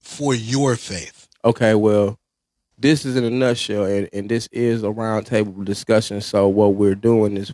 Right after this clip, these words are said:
Speaker 2: we're feeding off of information
Speaker 1: Mm-hmm.
Speaker 2: between us because
Speaker 1: Mm-hmm.
Speaker 2: not only are we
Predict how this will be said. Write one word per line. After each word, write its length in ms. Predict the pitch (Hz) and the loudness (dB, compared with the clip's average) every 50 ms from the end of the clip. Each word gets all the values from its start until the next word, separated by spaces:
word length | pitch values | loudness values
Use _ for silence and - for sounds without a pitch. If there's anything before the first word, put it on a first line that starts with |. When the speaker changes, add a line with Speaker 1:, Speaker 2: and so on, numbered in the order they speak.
| - _ | -10 _
Speaker 2:
we're 240 | 101 101 101 101 - - | -2 -2 -2 -2 -2 0
feeding 380 | 120 120 117 110 104 101 101 78 | 2 2 2 2 2 0 0 0
off 240 | 98 107 104 - - | 0 0 0 0 0
of 100 | 104 92 | -2 -2
information 720 | 98 104 101 - - 98 101 104 104 107 104 - - 98 | -2 -2 -4 -6 -8 -8 -4 -4 -4 -4 -6 -8 -12 -10
Speaker 1:
Mm-hmm. 80 | 87 98 | -8 -8
Speaker 2:
between 420 | 104 - - 113 107 107 101 101 - | -8 -4 -2 0 0 2 0 0 2
us 220 | 107 110 107 107 - | 2 2 2 2 -2
because 460 | - 98 - - 113 98 101 98 - | -6 -8 -4 -2 0 0 0 0 -2
Speaker 1:
Mm-hmm. 240 | - 107 101 98 98 90 _ _ _ _ | -6 -14 -20 -20 -20 -20 _ _ _ _
Speaker 2:
not 180 | 104 104 104 104 | -2 0 2 4
only 280 | 110 113 107 104 104 104 | 4 4 4 4 4 2
are 140 | 101 101 101 | 2 2 2
we 320 | 101 104 104 101 101 95 | 0 0 -2 -2 -4 -8